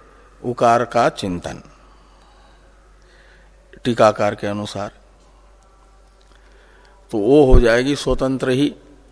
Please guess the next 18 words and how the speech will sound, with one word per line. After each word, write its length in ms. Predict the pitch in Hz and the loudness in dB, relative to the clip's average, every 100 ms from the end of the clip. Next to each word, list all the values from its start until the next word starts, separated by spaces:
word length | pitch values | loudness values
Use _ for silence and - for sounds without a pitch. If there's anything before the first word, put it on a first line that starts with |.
| _ _ 117 | _ _ -8
उकार 340 | 117 123 123 | 0 2 4
मात्रा 420 | 120 113 - 113 | 2 0 0 -4
की 160 | 110 117 | -4 -8
उपासना। 560 | 110 107 107 - 104 - - - _ - _ - - _ _ _ _ _ _ _ _ _ _ _ _ _ _ _ _ _ _ - _ - | -6 -4 -6 -8 -16 -16 -20 -20 _ -20 _ -20 -20 _ _ _ _ _ _ _ _ _ _ _ _ _ _ _ _ _ _ -20 _ -8
और 140 | 117 123 | -2 2
यहां 280 | 120 127 127 | 4 4 2
पर 180 | 147 | 2
उकार 420 | 147 120 135 127 131 | 0 0 2 2 2
के 200 | 131 120 | -4 -4
साथ 280 | 123 139 156 - | -2 -4 -4 -4
आकार 340 | 110 120 131 139 | -2 2 2 2
मिला 300 | 123 123 110 | 0 2 2
हुआ 300 | 87 71 - | 0 -6 -8
है, 200 | - - - _ _ _ _ _ _ _ - | -10 -14 -18 _ _ _ _ _ _ _ -16
उसमें 260 | 98 110 | -8 -4
विलय 260 | 104 120 147 | -2 -2 -2
किया 340 | - 220 - | -2 -2 -2
ना। 200 | 52 50 | -4 -14